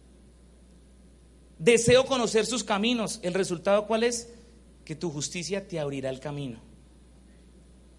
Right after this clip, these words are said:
Y desear acercarnos a Dios, que es el objetivo, dice, "Llamarás y el Señor responderá". Pero fíjese lo más bacano,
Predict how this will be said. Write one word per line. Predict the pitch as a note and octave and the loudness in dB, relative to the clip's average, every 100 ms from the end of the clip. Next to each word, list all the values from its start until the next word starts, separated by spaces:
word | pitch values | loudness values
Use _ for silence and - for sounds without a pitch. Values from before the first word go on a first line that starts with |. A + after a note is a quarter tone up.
| - - - - - - - - - | -20 -20 -20 -20 -20 -20 -20 -20 -10
Y | G3 F#3+ | -4 2
desear | F#3+ F3+ F#3+ F3+ G3+ | 2 2 -2 -2 -2
acercarnos | A3 A3 F#3+ - - G3+ G#3 G#3 | -2 -4 -6 -4 -2 -2 -2 -4
a | G3+ | -4
Dios, | F#3+ A3 A3+ F3 - - - - - - - - - - - - | -2 2 4 4 2 0 -4 -14 -20 -20 -20 -20 -20 -20 -20 -14
que | - D3 E3 | -6 0 0
es | F#3 | 0
el | F#3 D#3+ | 0 -2
objetivo, | C3+ B2 - G#3+ C4 D4+ - - - - - - - - - - - - - - | -2 -8 -4 -2 -2 -4 -10 -20 -20 -20 -20 -20 -20 -20 -20 -20 -20 -20 -20 -10
dice, | D3 F3+ G#3+ G#3 - | -6 -2 -2 -2 -6
"Llamarás | D3 E3+ D#3+ D3+ G#3+ A#3+ - - - - - - - - | -4 -2 -2 0 -2 -2 -10 -16 -20 -20 -20 -20 -20 -8
y | E3+ | -2
el | F3+ | -2
Señor | E3+ D3+ D3+ | -2 -4 -4
responderá". | F3 E3+ E3+ D#3 C3+ D#3 D#3 - - - - - - | -6 -8 -8 -6 -6 -6 -8 -16 -18 -20 -20 -18 -2
Pero | E3+ E3 | -2 0
fíjese | F#3+ G#3 G#3 | 0 0 0
lo | F#3 | -2
más | D#3+ D#3+ | -2 -4
bacano, | F3 G3 F#3 C3+ | -4 -4 -6 -6